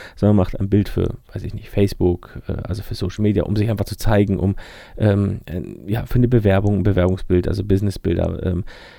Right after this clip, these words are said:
ja, es gibt Businesskunden, die machen, äh, Bilder für ihre Webseite, damit die Kunden von denen, äh, natürlich wissen, mit wem sie es zu tun haben.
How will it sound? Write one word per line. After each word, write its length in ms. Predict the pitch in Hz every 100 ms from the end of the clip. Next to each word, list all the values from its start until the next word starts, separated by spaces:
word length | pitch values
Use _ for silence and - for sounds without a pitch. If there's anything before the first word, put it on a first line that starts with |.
| - _ _ _ -
ja, 200 | - -
es 140 | 107 -
gibt 120 | -
Businesskunden, 580 | 120 110 107 - 110 107
die 100 | 107
machen, 460 | 107 95 104 101
äh, 300 | 95 95 95 92
Bilder 400 | 110 113 107 104
für 200 | - 98
ihre 300 | 90 95 95
Webseite, 400 | 98 - 90 90
damit 300 | 90 87 -
die 280 | 101 113 123
Kunden 420 | - 117 101 120
von 240 | 120 101 98
denen, 340 | 98 110 123
äh, 240 | 104 104
natürlich 300 | 98 98 101
wissen, 180 | 104 104
mit 140 | 101 101
wem 180 | 101
sie 60 | 98
es 140 | 92
zu 100 | -
tun 220 | 95 110 110
haben. 260 | 127 165